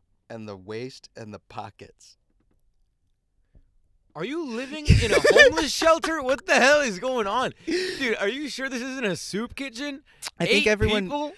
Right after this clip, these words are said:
Speaker 1: well, I think everyone pays
Speaker 2: This is a
Speaker 1: rent.
Speaker 2: hostel, bro.
Speaker 1: <laughs> I think everyone pays rent with disability checks and, like,
Speaker 2: Oh
Speaker 1: Social
Speaker 2: my
Speaker 1: Security and
Speaker 2: Dude,
Speaker 1: stuff.
Speaker 2: why are you there? Dude, your life went from living in a school bus to living with a bunch of disabled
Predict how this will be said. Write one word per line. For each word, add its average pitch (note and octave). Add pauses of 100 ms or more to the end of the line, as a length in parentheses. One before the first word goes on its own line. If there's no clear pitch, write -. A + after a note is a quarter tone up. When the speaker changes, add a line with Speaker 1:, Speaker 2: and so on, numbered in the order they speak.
(120)
Speaker 1:
well, F3+
I F#3
think G#3
everyone F#3
pays D3+
Speaker 2:
This C#4
is -
a C#4+
Speaker 1:
rent. C#3+
Speaker 2:
hostel, F#3+
bro. G3+ (100)
Speaker 1:
<laughs> F#4+
I D#4+
think B3+
everyone G3
pays D#3
rent C3+
with A2+
disability A2+
checks A2
and, G#2
like, F2+
Speaker 2:
Oh -
Speaker 1:
Social A2+
Speaker 2:
my G#2+
Speaker 1:
Security G#2
and -
Speaker 2:
Dude, F3+
Speaker 1:
stuff. G2+
Speaker 2:
why D3
are F#3
you F3
there? C3+ (260)
Dude, F#3+
your G#3+
life F#3+
went F#3+
from D#3
living F3
in E3+
a C3
school D3
bus G2+ (720)
to D#3
living F3
with F#3
a C#3+
bunch D3
of C#3 (180)
disabled D#3